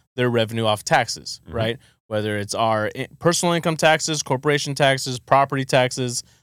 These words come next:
Speaker 1: that's how they make their revenue, right?
Speaker 2: Yep.
Speaker 1: And then r-, at last year, they made four trillion dollars. Guess how much they spent? Six trillion dollars.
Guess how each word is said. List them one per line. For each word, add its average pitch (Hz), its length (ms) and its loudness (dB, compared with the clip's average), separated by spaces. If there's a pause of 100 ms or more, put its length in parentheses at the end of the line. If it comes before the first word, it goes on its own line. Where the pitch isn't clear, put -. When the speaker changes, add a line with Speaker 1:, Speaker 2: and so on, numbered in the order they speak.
(160)
Speaker 1:
that's 135 200 2
how 147 100 4
they 139 100 0
make 123 200 0
their 113 140 -2
revenue, 87 320 -8 (240)
right? 120 260 0 (100)
Speaker 2:
Yep. - 100 -14 (300)
Speaker 1:
And 117 220 -4
then 117 360 0 (140)
r-, 123 180 -18 (340)
at 135 200 4
last 147 460 4
year, 175 340 0 (200)
they 127 180 0
made 127 340 4
four 151 300 2
trillion 135 360 0
dollars. 82 460 -4 (560)
Guess 147 140 0
how 170 80 2
much 156 140 0
they 151 100 -2
spent? 110 300 -4 (160)
Six - 280 0
trillion 110 300 -4
dollars. - 360 -12